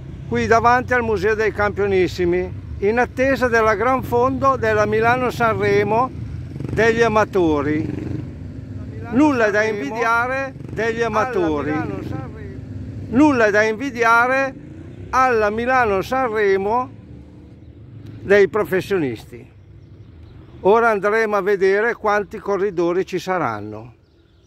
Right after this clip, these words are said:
Sono le nove e un quarto del mattino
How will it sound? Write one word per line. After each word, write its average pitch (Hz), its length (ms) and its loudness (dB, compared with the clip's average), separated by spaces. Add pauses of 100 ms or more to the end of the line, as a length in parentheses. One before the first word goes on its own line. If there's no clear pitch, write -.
(4000)
Sono 165 420 0
le 147 140 -2
nove 147 240 -2
e 143 60 -2
un 127 100 -8
quarto 127 440 -4
del 123 180 -4
mattino 233 680 -6